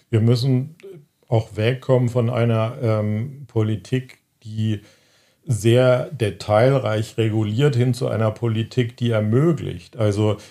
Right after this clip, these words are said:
ähm, es ist ja durchaus richtig, dass wir, das wissen wir, das ist ja auch ein Teil von Happy, äh, digitaler zu werden. Aber digital heißt auch, dass, dass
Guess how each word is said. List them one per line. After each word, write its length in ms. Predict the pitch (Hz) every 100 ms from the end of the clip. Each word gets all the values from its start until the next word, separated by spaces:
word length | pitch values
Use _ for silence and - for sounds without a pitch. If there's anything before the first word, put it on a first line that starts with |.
| _ _
ähm, 380 | 113 104 110 147 _
es 180 | - 120
ist 140 | 117 120
ja 80 |
durchaus 540 | 110 117 117 113 107 107
richtig, 480 | 110 196 - 120 -
dass 340 | 107 - 101
wir, 360 | 123 175 160 117
das 260 | 104 -
wissen 320 | 127 - 127
wir, 180 | 110 104
das 200 | 110 101
ist 160 | 123 -
ja 120 | 113
auch 220 | 143 160
ein 160 | 131 107
Teil 220 | 110 110
von 200 | 113 104
Happy, 480 | 98 110 113 110 113
äh, 220 | 117 107
digitaler 720 | 101 110 104 - 107 131 127
zu 180 | - 104
werden. 360 | 98 98 98 101
Aber 260 | 101 104 - - - _ -
digital 600 | 110 113 107 107 117 104
heißt 380 | 107 110 - -
auch, 280 | 117 135 - _ _ _ _ -
dass, 400 | 117 - - - _ _ _
dass 640 | 143 - 110 110 - -